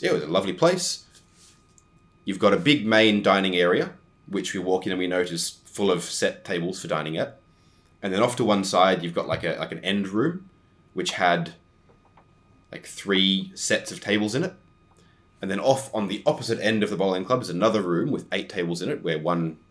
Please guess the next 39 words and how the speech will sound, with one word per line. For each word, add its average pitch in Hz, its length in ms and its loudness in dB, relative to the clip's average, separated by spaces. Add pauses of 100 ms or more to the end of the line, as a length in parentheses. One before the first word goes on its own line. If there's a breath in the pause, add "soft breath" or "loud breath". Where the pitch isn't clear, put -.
(220)
team 82 200 -6
could - 140 -8
play 85 140 -4
another 76 200 -6
team. 151 340 -8 (640 soft breath)
Um, 76 500 -4 (460 soft breath)
and 107 100 2
then 104 120 2
there 101 100 4
was 101 100 0
also 120 220 0
a - 20 4
little 113 220 0
side 101 360 2
room 92 180 -2
off 87 140 -2
down 87 140 0
a 80 60 -2
hallway 76 500 -2
that 82 100 -12
had 78 220 -6
two 107 140 0
tables 76 340 -6
in 73 100 -12
it - 180 -14
that - 100 -10
were 85 80 -10
part 78 420 -8
of - 360 -10 (180)
one 85 180 0
of 82 120 -4
the - 80 -12
sets - 240 -10
of - 80 -18
tables. - 480 -12 (2750)
If 98 100 -6
that 113 160 4
sounds 113 240 4
confusing, 117 580 2